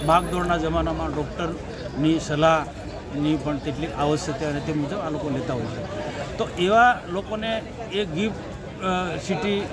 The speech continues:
ગાંધીનગરમાં આ છૂટ આપી છે. હવે અન્ય જગ્યાએ એ આપવી કે નહીં આપવી એ હવે આવનારા દિવસોમાં સરકારની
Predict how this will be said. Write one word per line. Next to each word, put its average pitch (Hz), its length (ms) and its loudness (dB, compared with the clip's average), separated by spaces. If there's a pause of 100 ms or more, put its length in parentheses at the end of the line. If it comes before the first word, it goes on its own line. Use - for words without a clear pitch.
ગાંધીનગરમાં 175 1040 0
આ 160 100 2
છૂટ 160 300 -2
આપી 151 260 2
છે. 135 140 -4 (880)
હવે 180 160 0 (140)
અન્ય 180 300 4
જગ્યાએ 220 640 2 (240)
એ 208 280 2
આપવી 170 320 0
કે 202 140 0
નહીં 214 220 6
આપવી 196 560 -4
એ 196 40 -2
હવે 190 160 -2
આવનારા 185 400 4
દિવસોમાં 175 400 -2
સરકારની 170 640 -2